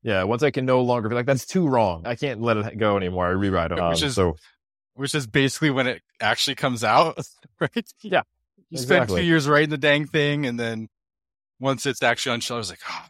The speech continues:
Speaker 2: man."
Speaker 1: Yeah,
Speaker 2: This
Speaker 1: I can
Speaker 2: other
Speaker 1: only
Speaker 2: stuff
Speaker 1: make it
Speaker 2: has
Speaker 1: three or
Speaker 2: come
Speaker 1: four
Speaker 2: out.
Speaker 1: years
Speaker 2: Yeah.
Speaker 1: because I take concepts and I integrate them, to go back to our
Speaker 2: Mm-hmm.
Speaker 1: con-, our, our discussion.
Speaker 2: Yes.
Speaker 1: But anyway,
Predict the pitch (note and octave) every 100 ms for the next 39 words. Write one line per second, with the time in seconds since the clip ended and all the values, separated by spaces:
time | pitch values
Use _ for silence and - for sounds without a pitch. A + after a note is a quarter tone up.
0 | _ F2 E2 - _ _ _ _ _ _
1 | _ _ _ _ C#3 D3+ D3 A2 G3+ C#4+
2 | B3 F#3 - C#3+ A2+ G#2+ G#2+ G2 E2+ E2
3 | - - _ _ C#3 B2+ A#3+ D#3 G2 -
4 | - F#3 - _ _ _ B2+ C3 C3+ -
5 | F#3+ C#4 - F#2 - B2+ C#3 A3+ A2+ F#2+
6 | E2+ E2 D#2+ - F#2+ F2+ G2+ F#2+ F#2+ F2
7 | F#2 F2+ - F2+ - F2+ F2 F2 F#2+ F2
8 | - F2 A2+ C#3+ G#2+ F2+